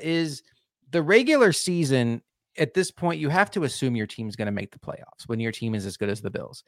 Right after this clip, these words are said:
For these Bills to not make the playoffs, a catastrophe would have to happen. Much more, Dak Prescott threw another interception. Much worse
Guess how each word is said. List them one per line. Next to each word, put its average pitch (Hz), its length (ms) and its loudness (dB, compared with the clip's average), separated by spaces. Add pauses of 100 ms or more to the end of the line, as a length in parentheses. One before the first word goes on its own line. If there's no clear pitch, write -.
(320)
For 147 120 -2
these 202 200 4
Bills 131 300 6
to 120 120 -2
not 110 180 4
make 113 160 0
the 113 60 2
playoffs, 117 640 2
a 127 80 0
catastrophe 127 640 -2
would 110 140 2
have 110 200 0
to 113 100 -4
happen. 117 420 0 (340)
Much 151 340 0
more, 143 500 2 (1000)
Dak 110 240 -12
Prescott - 380 -10
threw 98 100 -8
another 95 220 -8
interception. 95 400 -14 (200)
Much 156 340 6
worse 156 520 4